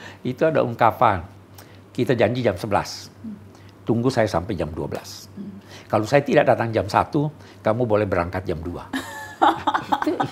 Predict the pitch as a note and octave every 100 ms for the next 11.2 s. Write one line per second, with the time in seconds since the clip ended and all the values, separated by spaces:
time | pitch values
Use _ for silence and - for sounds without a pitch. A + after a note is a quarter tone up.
0 | - D#4+ D3+ D3 A4+ G#4+ G3 E3+ D3+ C#3+
1 | D3+ G4+ F4+ F#3 C3+ B2+ B2 C#3+ E3+ D3
2 | B2+ D3+ D3 C3+ G#2 - - - D#3+ D#3+
3 | G#3 G3+ E3+ C#3 D#3+ G3+ F#3 E3+ C3+ B2+
4 | G#2 B2+ A#2 G#2 D#2 - - - C#3+ D#3
5 | F3 F3+ D3+ C#3 C3 B2 - - A2+ B2
6 | A#2 G#2+ F2+ F2 - - - A2 A#2+ C3+
7 | C3+ - - - G#2+ G2+ G#2+ A2 A#2+ B2
8 | - G2 G#2 G#2 - F#2+ G2 E2+ F#2+ -
9 | - G2+ G#2 G2 - B2 - - - -
10 | G2 F2 E2 C2 - - - - - D2+
11 | - F2